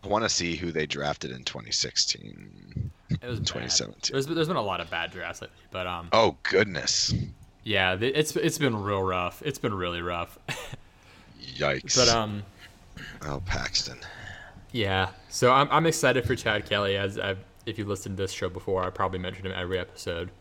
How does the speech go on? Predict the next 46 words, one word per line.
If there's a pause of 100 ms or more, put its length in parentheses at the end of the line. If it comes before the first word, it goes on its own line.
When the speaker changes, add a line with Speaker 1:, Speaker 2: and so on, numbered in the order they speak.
(400)
Speaker 2:
So,
Speaker 1:
<laughs>
Speaker 2:
um, (840)
yeah. (460)
Um, (160)
anything,
anything
you
wanted
to
get
into
before
we (120)
go
on
some
news? (880)
Speaker 1:
Man,
I
know
it's
just
preseason,
but (120)
so
many
of
the
rookie
quarterbacks
looked
good,
and
then
so
many,
like, (400)
a
lot
of
the
hype
around
certain
players